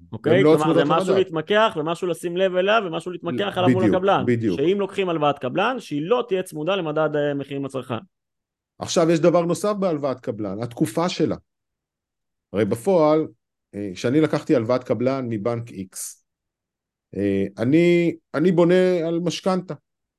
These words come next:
Speaker 2: אני צריך למחזר אותה למשכנתה בתקופה מסוימת. עכשיו, כל עוד לא נגמרה הבנייה, הסתיימה תקופת ההלוואה, אבל עוד לא הסתיימה הבנייה, כלומר, אין לי עדיין טופס ארבע.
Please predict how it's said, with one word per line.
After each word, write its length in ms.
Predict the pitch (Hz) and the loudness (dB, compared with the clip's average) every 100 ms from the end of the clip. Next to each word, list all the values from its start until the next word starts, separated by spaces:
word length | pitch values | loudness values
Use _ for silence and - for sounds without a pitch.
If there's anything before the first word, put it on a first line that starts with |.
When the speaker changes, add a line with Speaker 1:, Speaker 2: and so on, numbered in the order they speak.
| _ _ _ - | _ _ _ -12
Speaker 2:
אני 420 | 123 165 170 160 | -4 -2 -2 -4
צריך 260 | - 180 - | -4 -4 0
למחזר 480 | 165 151 143 165 175 | 0 0 0 0 2
אותה 240 | 165 170 | 0 0
למשכנתה 600 | 156 147 139 - 151 151 | 0 -2 -6 -6 -6 -6
בתקופה 420 | 139 - 123 131 | -8 -8 -6 -2
מסוימת. 720 | 123 120 - 110 95 87 - _ _ _ _ _ | -2 -4 -4 -2 -2 -4 -12 _ _ _ _ _
עכשיו, 220 | - 101 - _ _ _ | -6 -6 -6 _ _ _
כל 280 | - 196 233 | 2 6 6
עוד 240 | 202 190 151 | 6 6 6
לא 200 | 160 175 | 4 4
נגמרה 680 | 165 143 143 139 139 147 143 | 0 0 0 2 2 2 0
הבנייה, 600 | 135 120 131 120 104 101 - _ _ _ _ _ _ _ _ _ _ _ _ _ _ _ _ _ _ | -2 -4 -2 -2 -2 -4 -8 _ _ _ _ _ _ _ _ _ _ _ _ _ _ _ _ _ _
הסתיימה 480 | 127 - 143 151 180 | -8 0 2 4 2
תקופת 480 | - 139 120 151 - | 0 -4 -2 0 2
ההלוואה, 600 | 123 117 113 104 80 98 180 - _ _ _ _ _ _ | 2 2 0 -6 -6 -8 -10 -14 _ _ _ _ _ _
אבל 300 | 113 113 131 | -2 2 4
עוד 200 | 151 180 | 4 4
לא 100 | 190 | 4
הסתיימה 480 | 165 - 143 151 151 | 2 2 0 2 0
הבנייה, 400 | 143 131 139 127 | 0 -2 -2 -2
כלומר, 280 | 120 117 117 | -4 -2 -2
אין 100 | 151 | -2
לי 80 | 175 | 0
עדיין 260 | 156 143 | 0 -2
טופס 460 | 123 123 135 117 - | -4 -8 -8 -12 -4
ארבע. 340 | 101 104 123 | -2 -2 -2